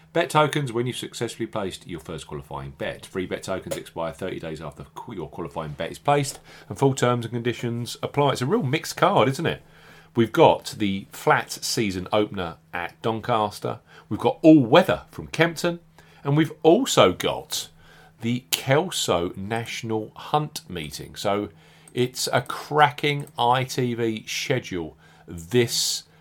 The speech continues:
Saturday. Three superb offers here for you to take advantage of if you're eighteen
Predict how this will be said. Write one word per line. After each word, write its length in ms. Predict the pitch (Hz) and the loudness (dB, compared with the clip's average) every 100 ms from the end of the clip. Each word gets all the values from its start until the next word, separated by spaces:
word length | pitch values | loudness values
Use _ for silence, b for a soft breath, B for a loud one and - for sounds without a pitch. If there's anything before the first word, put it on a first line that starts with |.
| - | -10
Saturday. 880 | - - 160 135 - 120 85 71 69 - | -6 2 4 4 2 0 0 -2 -8 -16
Three 420 | - 151 147 143 | -8 2 4 4
superb 540 | 139 143 139 143 139 135 | 0 -2 0 4 4 4
offers 340 | 135 131 117 | 2 2 -2
here 200 | 117 104 | -2 -2
for 260 | - 101 95 | -2 -4 -2
you 260 | 95 95 b b | -2 -4 b b
to 120 | - | -12
take 360 | - 120 113 - | -4 -2 -2 0
advantage 600 | 107 107 110 107 107 98 | -2 0 -2 -2 -6 -6
of 240 | 107 107 104 | -2 -2 -2
if 140 | 98 | -6
you're 140 | 101 107 | -6 -4
eighteen 540 | 101 90 98 95 90 | -6 -6 -6 -6 -8